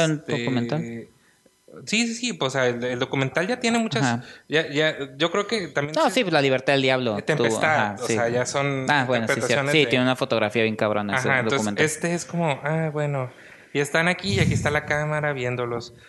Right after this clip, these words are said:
Speaker 2: O si
Speaker 1: Pero
Speaker 2: no,
Speaker 1: sí me llegó al
Speaker 2: Casa,
Speaker 1: corazón.
Speaker 2: Casa Rochelle, peor aún, porque era
Speaker 1: Ah, esa
Speaker 2: una
Speaker 1: no la
Speaker 2: ca-,
Speaker 1: vi.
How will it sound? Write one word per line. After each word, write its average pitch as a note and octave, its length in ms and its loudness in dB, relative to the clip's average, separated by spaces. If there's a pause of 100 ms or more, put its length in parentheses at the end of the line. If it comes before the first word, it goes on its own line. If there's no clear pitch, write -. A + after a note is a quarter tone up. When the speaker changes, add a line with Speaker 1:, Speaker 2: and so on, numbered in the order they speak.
(180)
Speaker 2:
O A#2+ 80 -14
si - 40 0
Speaker 1:
Pero G#3+ 120 4
Speaker 2:
no, G#3 60 2
Speaker 1:
sí A#3+ 60 2
me C#4 120 4
llegó B3 180 4
al A#3+ 100 2
Speaker 2:
Casa, - 40 -6 (280)
Speaker 1:
corazón. C4+ 480 4
Speaker 2:
Casa F#3 240 2
Rochelle, F#3 560 2 (680)
peor E3 400 4
aún, F3 320 2
porque D#3 240 -2
era C#3+ 100 2
Speaker 1:
Ah, D#3 60 4
esa F3+ 100 4
Speaker 2:
una F#3 80 2
Speaker 1:
no F3+ 60 6
la E3+ 60 6
Speaker 2:
ca-, - 80 2
Speaker 1:
vi. B2 80 -2